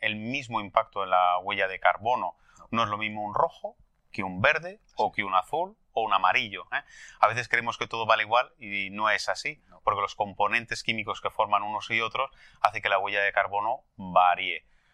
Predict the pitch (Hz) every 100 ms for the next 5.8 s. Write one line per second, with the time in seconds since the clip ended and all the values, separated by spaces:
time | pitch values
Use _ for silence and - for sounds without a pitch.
0 | _ _ - 104 101 104 110 - _ _
1 | _ _ - 107 95 - 92 95 113 104
2 | 98 113 127 - 131 139 - - 131 131
3 | 127 123 127 156 - 113 113 135 135 127
4 | 117 127 143 123 113 117 120 120 110 104
5 | 117 139 170 - 90 87 - 80